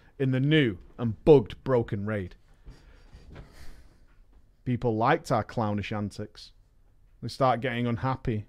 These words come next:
and frustrated. Some of them had built up many of our currency. They didn't have fun with this guild anymore. Everything suddenly turned serious. Being told that what we were supposed to do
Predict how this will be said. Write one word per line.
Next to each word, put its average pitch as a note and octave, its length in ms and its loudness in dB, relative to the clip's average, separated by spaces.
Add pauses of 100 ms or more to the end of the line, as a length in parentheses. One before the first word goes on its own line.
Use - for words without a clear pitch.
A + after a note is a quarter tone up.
and G#2+ 160 -8
frustrated. A#2 640 -4 (300)
Some D3+ 240 0
of C3+ 140 2
them B2+ 160 2
had A2+ 140 0
built C3 240 0
up A#2 160 -2
many C3 280 0
of A#2 160 -2
our A2+ 140 0
currency. C3 560 -4 (840)
They F3+ 120 4
didn't E3+ 220 0
have D#3+ 200 2
fun G#3 420 4
with D3 140 -4
this - 180 -4
guild G2+ 340 -4
anymore. F#2+ 500 -8 (320)
Everything C4 520 8
suddenly A3+ 420 6
turned F#3+ 400 6
serious. F#3 1080 4 (1200)
Being G#3+ 240 8
told B3 480 12
that G#3 80 10
what G#3 160 8
we F3+ 80 10
were E3+ 100 12
supposed - 720 6
to C#3+ 80 -2
do G#2+ 260 -4